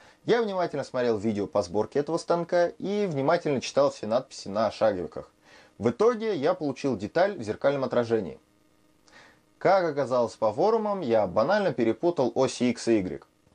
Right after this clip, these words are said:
И здесь я немного смутился. На три дэ фрезере у меня ось X — это движение стола, ось Y — движение каретки. Здесь по надписям Я собрал точно так же.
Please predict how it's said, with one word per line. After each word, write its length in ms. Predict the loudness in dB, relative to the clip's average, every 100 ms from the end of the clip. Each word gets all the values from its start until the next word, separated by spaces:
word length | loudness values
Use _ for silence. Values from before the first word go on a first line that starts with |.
| _
И 100 | 0
здесь 320 | 2 0 0
я 200 | 0 0
немного 360 | -2 -4 -2 -2
смутился. 760 | -4 -2 2 2 0 -10 -16 _ _
На 300 | -2 2 4 2
три 180 | -2
дэ 140 | -2 -2
фрезере 580 | -2 -8 -2 0 0 -4 _
у 60 | -2
меня 380 | 0 2 2 2
ось 280 | 0 0 0
X — 440 | -2 -2 -4 -16 -18 _ _ _
это 540 | 0 0 -2 -6 -6 -12 _ _ -4
движение 500 | 0 2 0 -2 -6
стола, 540 | -4 -2 0 -2 -4 _ _
ось 200 | -8 -6
Y — 360 | -6 -6 -6 -6
движение 440 | -6 -2 -2 -2
каретки. 580 | 0 2 2 -2 -10 -20 _ _ -20 -20 _
Здесь 560 | -10 -2 -2 -2 -8 -14 -18 _ _
по 120 | -2 0
надписям 800 | 0 -2 -4 -8 -4 -4 -4 -10 _ _ _
Я 180 | 2 2
собрал 340 | 2 0 0
точно 340 | 0 -4 -4 -2
так 260 | 0 -2
же. 240 | -6 -12